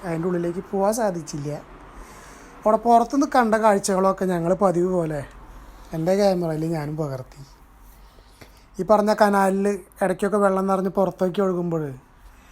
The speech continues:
നല്ല അടിപൊളി മീനുകളൊക്കെ പുറത്തോട്ട് വരും.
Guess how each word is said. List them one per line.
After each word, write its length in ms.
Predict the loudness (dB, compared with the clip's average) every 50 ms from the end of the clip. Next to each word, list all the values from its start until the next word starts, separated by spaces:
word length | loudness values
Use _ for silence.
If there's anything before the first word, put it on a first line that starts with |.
| -20 -20 -20 -20 -20 -14 -8 -4
നല്ല 160 | -2 0 2 2 2 2
അടിപൊളി 340 | 2 0 -2 -2 -2 -2 -2 -2
മീനുകളൊക്കെ 680 | -2 -2 -2 -2 -2 -2 -2 -4 -4 -4 -4 -6 -6 -6 -8 -16 -20 -20 -20 -20 -20 -20 -20 -20 -20 -20 -20 -20 -20 -20 -20 -20 -20 -20 -20 -20 -20 -20 -20 -20 -20 -20 -20 -20 -20 -14 -4 0
പുറത്തോട്ട് 440 | 0 0 0 0 -4 -4 -4 -2 -4 -6
വരും. 180 | -6 -8 -12